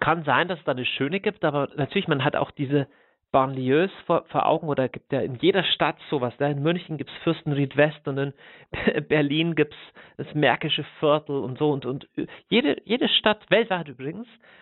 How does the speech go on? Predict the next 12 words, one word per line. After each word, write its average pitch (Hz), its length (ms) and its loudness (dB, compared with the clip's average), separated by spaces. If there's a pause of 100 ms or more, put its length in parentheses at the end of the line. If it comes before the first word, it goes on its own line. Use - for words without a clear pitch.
(120)
hat 175 160 -4 (100)
so 180 80 -2
ihre 156 380 -2
Wohnsilos 175 1000 -2
und 127 220 -8
ihre 131 440 4 (680)
Betonbauten - 1500 -2
und 123 100 -8
man 123 140 -4
fragt - 360 -2
sich - 180 -6
dann, 165 240 0